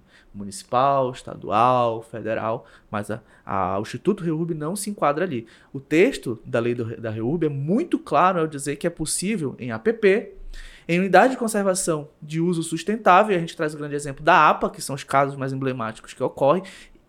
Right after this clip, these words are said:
E, Thiago, bastou ser apa, então pode? Não, também. Eu preciso analisar o contexto daquela apa, se a apa tem plano de manejo, se não tem, se aquele plano de manejo que é existente ou que foi feito, às,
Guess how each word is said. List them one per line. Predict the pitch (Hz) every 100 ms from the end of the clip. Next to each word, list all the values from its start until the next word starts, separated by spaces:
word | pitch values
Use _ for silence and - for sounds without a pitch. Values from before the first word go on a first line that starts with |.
| -
E, |
Thiago, | 208 285 240
bastou | 165 208 214 254
ser | 262 226
apa, | 247 240
então | 214 190
pode? | 185 170 165
Não, | 156 147 131 127 131 131 113
também. | 127 165 160 - - - _
Eu | -
preciso | 123 120 - 202 262 233
analisar | 196 160 151 135 135 185 175 - -
o | -
contexto | - 156 139 - 208 262 330 330 233
daquela | 190 185 165 151 117 107 110
apa, | - 127 - - -
se | -
a | 165
apa | 165
tem | 156 147
plano | 147 139
de | 127
manejo, | 120 110 131 139 131
se | 131
não | 123
tem, | 147
se | 151
aquele | 170 190 220
plano | 196 185 175
de |
manejo | 170 160 156 151 147
que | -
é | 156
existente | 160 165 160 - 151 147 151
ou |
que | 143
foi | 175 160
feito, | - 165 190 202 151
às, | 147